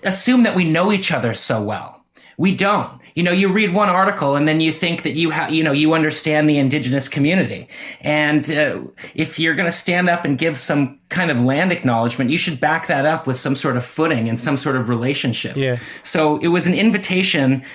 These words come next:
Speaker 1: to people who go see Shakespeare audiences to have a relationship, maybe not with the Indigenous community, but at least with me.
Speaker 2: Yeah. So you, you're on, so people are thinking they're coming to come see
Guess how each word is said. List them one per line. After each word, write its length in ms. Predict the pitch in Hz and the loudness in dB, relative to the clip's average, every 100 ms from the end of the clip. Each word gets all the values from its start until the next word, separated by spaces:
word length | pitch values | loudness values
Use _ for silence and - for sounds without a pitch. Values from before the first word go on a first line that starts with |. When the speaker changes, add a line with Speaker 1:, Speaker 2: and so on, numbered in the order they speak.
| - | -14
Speaker 1:
to 140 | - 165 | -2 0
people 260 | 208 190 | 2 2
who 120 | 185 156 | 2 4
go 160 | 165 | 2
see 200 | 160 165 | 2 0
Shakespeare 500 | 147 160 160 - 127 | 2 0 0 -2 0
audiences 520 | 110 113 113 117 123 - | 2 0 -2 -2 -4 -4
to 100 | 131 | -4
have 260 | 160 151 | -2 0
a 60 | 151 | 0
relationship, 640 | 139 135 165 - 135 147 | 0 0 0 -2 -2 -2
maybe 340 | 165 196 220 220 | -2 -2 2 2
not 220 | 190 165 | 2 0
with 80 | 160 | -2
the 100 | 156 | 0
Indigenous 400 | 139 135 139 127 | 0 0 -2 -2
community, 360 | 143 156 156 | 0 0 0
but 120 | 135 | -2
at 100 | 143 | -2
least 240 | 202 277 - | -2 -2 -2
with 140 | 127 | 0
me. 300 | 131 180 117 | 0 0 -2
Speaker 2:
Yeah. 300 | 139 143 127 113 - - - | -2 0 -2 -4 -16 -20 -4
So 160 | 202 | -2
you, 180 | 214 202 | 0 0
you're 240 | 196 202 | 0 2
on, 160 | 202 202 | 2 0
so 160 | - 170 | -2 -2
people 240 | 196 208 | -2 0
are 80 | 185 | 0
thinking 240 | 170 156 | 0 -2
they're 140 | 147 139 | -2 0
coming 180 | 139 | 0
to 60 | 131 | -2
come 220 | - 127 | 0 -2
see 500 | 117 127 120 117 113 | -2 -2 0 0 -2